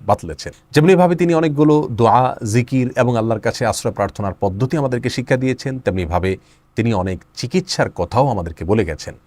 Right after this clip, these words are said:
আর আল্লাহ তাআলা তার প্রসঙ্গে বলেছেন, "মা ইয়ানতিকু আনিল হাওয়া, ইন হুয়া ইল্লা ওয়াহয়ুন ইউহা।" তিনি নিজে থেকে কিছুই বলেন না, তিনি যাই বলেন তা আল্লাহর পক্ষ থেকে প্রাপ্ত ওহীর ভিত্তিতেই বলে থাকেন। যার কারণে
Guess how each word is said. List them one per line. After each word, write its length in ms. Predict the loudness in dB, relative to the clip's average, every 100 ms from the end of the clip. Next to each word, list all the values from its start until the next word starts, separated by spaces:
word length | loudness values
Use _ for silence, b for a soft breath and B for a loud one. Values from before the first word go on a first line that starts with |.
| _ _ _ _ _ _ _
আর 100 | 2
আল্লাহ 180 | 4 2
তাআলা 160 | 2 0
তার 120 | -2
প্রসঙ্গে 300 | -4 -2 0
বলেছেন, 380 | 0 0 -2 0
"মা 180 | 0
ইয়ানতিকু 360 | 2 0 -2 -2
আনিল 200 | -2 -2
হাওয়া, 340 | -2 -2 -2 0
ইন 160 | 0
হুয়া 240 | 2 0 0
ইল্লা 220 | -2 -2
ওয়াহয়ুন 400 | -2 -4 -6 0
ইউহা।" 420 | 0 0 -4 -4 -2
তিনি 120 | 2
নিজে 220 | 2 2
থেকে 220 | 0 -4
কিছুই 360 | -4 -2 2 4
বলেন 240 | 4 2
না, 140 | 0 -2
তিনি 180 | -2
যাই 280 | 2 4 6
বলেন 320 | 6 4 2 -6 b b -2
তা 80 |
আল্লাহর 240 | 2 2 0
পক্ষ 220 | -2 -4
থেকে 200 | -8 -4
প্রাপ্ত 260 | -6 -4 -4
ওহীর 300 | -4 -4 -4
ভিত্তিতেই 380 | -2 4 6
বলে 180 | 6 6
থাকেন। 280 | 2 -4 -8 _ _ _ _ _ _ _
যার 160 | -2 2
কারণে 340 | 2 2 -2